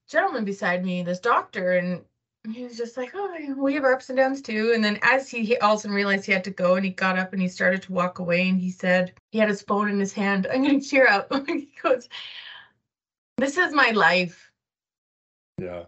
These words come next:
Speaker 1: If I didn't have this cell phone and the wireless connection we do today, like,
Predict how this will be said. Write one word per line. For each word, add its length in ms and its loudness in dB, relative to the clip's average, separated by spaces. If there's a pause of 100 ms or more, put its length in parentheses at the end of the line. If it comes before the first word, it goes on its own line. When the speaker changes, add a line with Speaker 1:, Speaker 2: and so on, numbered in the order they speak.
(100)
Speaker 1:
If 140 -8
I 200 6
didn't 340 -10
have 300 2
this 200 -4
cell 200 0
phone 440 -8
and 200 -6
the 60 -4
wireless 520 0
connection 520 -6
we 240 -6
do 220 -2
today, 500 2
like, 340 -4